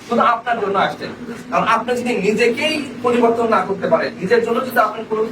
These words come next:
পরিকল্পনা না থাকে, তাহলে আমাদের কোনো কার্যক্রমে কোনো সমাধান আসবে না। ওকে, এখন কথা হচ্ছে যে আমাদের লক্ষ্য থাকতে হবে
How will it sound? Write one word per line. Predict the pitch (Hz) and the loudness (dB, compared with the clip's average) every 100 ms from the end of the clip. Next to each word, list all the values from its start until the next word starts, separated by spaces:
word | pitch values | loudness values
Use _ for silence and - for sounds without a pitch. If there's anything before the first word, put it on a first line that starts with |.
| - | -4
পরিকল্পনা | 254 247 240 220 202 | -2 0 2 2 2
না | 175 | 0
থাকে, | - 170 - - - - | -2 -4 -6 -8 -4 2
তাহলে | 185 247 - - - - - | 4 4 -2 -6 -18 -12 -2
আমাদের | 185 202 214 | 2 4 2
কোনো | 208 | 2
কার্যক্রমে | 220 208 190 180 180 | 2 2 0 -6 -6
কোনো | - 202 | -6 -4
সমাধান | - 165 156 - 127 | 0 2 2 0 0
আসবে | 180 170 - | 0 0 -2
না। | - 147 147 - - - - - - - | -8 -8 -8 -10 -12 -16 -20 -20 -20 -6
ওকে, | 160 156 - - - - | -4 -4 -10 -14 -8 -2
এখন | 208 - | 0 0
কথা | 269 262 | 2 2
হচ্ছে | 247 - - - - - | 2 0 -2 -4 -8 2
যে | 185 - | 2 4
আমাদের | - - | 4 4
লক্ষ্য | 202 208 - - | 4 2 2 0
থাকতে | - - | -2 0
হবে | - - | -2 -2